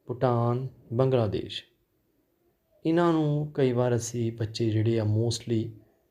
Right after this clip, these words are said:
ਭਾਰਤ ਦਾ ਹਿੱਸਾ ਹੀ ਸਮਝ ਲੈਂਦੇ ਆ ਤੇ ਗਲਤੀ ਨਾਲ ਵਿੱਚ ਫਸਲਾਂ ਵਗੈਰਾ ਦਿਖਾ ਦਿੰਦੇ ਆ।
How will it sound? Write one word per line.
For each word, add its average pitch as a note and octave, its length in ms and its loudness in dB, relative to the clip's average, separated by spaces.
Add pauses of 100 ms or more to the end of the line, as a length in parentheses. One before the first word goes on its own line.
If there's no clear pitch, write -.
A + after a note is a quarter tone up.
(360)
ਭਾਰਤ B2+ 360 2
ਦਾ C3+ 100 0
ਹਿੱਸਾ B2 300 0
ਹੀ A2 80 2
ਸਮਝ A2 260 0
ਲੈਂਦੇ A#2 360 2
ਆ A#2+ 140 -2 (1080)
ਤੇ A2+ 380 2
ਗਲਤੀ A2+ 400 2
ਨਾਲ A2+ 200 2
ਵਿੱਚ A2 340 0
ਫਸਲਾਂ A2 380 -4
ਵਗੈਰਾ G#2+ 280 0
ਦਿਖਾ G#2+ 300 -4
ਦਿੰਦੇ G#2+ 340 0
ਆ। A#2+ 80 -4